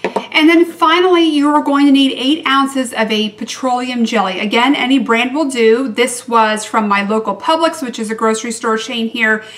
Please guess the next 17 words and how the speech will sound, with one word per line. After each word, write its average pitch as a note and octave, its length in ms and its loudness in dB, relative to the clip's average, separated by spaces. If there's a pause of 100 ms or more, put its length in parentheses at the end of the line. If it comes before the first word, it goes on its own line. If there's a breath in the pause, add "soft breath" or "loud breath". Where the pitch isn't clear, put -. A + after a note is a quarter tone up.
(220 loud breath)
and A#3+ 400 -2
you C4 80 -2
need B3 240 -6
eight E4+ 180 2
ounces D4+ 380 2
of A#3+ 160 -2
this. B3 500 -2 (400 loud breath)
These F4 260 4
came C#4 380 0
in A3+ 220 0
three D4 220 0
point C#4 320 -4
seven B3 320 -2
five B3 260 2
ounce B3 280 0
containers. A#3 720 -2 (280 loud breath)
These F4+ 380 2